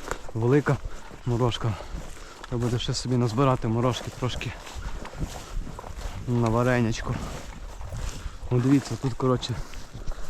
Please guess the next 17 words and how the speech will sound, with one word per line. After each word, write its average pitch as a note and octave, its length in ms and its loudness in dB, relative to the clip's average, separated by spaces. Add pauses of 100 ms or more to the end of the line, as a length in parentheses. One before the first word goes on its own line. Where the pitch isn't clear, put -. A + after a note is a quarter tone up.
(1040)
так B2+ 120 0
вона B2 240 2
тут - 100 -2
в B2+ 80 0
болоті, B2+ 460 2
бачите, B2 420 -2
яка? C#3 240 -6 (920)
Дивіться, A#2+ 340 -4
яка A2+ 180 -4
груба C3 360 2
і A#2 40 0
густа. A2 400 -2 (1700)
Класно. A#2+ 520 0 (180)
Вон B2+ 300 2
так A#2 140 -6
все, C3 240 -2
так, A#2 140 -8